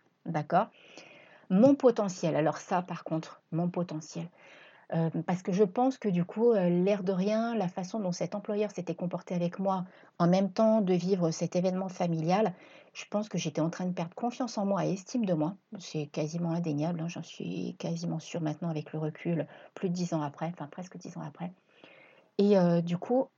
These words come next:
je, là, je m'ét-, je me suis dit : Reprends tout ton parcours, reprends tout ce que tu as fait jusqu'à maintenant, heu, dans le travail, professionnellement,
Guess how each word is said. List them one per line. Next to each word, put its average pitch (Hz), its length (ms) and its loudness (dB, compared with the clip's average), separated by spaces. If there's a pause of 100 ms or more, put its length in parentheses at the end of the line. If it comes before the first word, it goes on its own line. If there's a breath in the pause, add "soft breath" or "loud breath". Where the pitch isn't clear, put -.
(160)
je, 170 580 0
là, 190 200 2
je 208 140 -6
m'ét-, 170 140 -2 (180)
je 180 160 -6
me 190 80 0
suis 190 180 -6
dit : 208 180 0
Reprends 202 600 0
tout - 140 -2
ton 359 140 2
parcours, - 460 -2 (460 loud breath)
reprends 190 400 4
tout - 160 -8
ce - 80 -10
que 330 80 -6
tu 214 160 -2
as 202 80 2
fait 185 160 -6
jusqu'à 175 300 -6
maintenant, 175 440 -2
heu, 151 160 -2
dans 196 220 -2
le 220 60 -4
travail, 165 400 -4
professionnellement, 185 760 -2